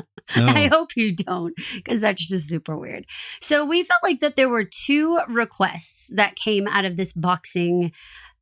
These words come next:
Speaker 2: scenario. We had Randall asking to be taught, but we also had Rebecca asking Jack to basically lay off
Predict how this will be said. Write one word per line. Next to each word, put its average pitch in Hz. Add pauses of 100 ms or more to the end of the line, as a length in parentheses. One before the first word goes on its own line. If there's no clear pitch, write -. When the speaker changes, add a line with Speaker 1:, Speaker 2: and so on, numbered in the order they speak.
(100)
Speaker 2:
scenario. 180
We 214
had 185
Randall 208
asking 202
to 208
be 233
taught, 170 (460)
but 247
we 277
also -
had 226
Rebecca 185 (320)
asking 208
Jack 180 (260)
to 196 (200)
basically 208
lay 165
off -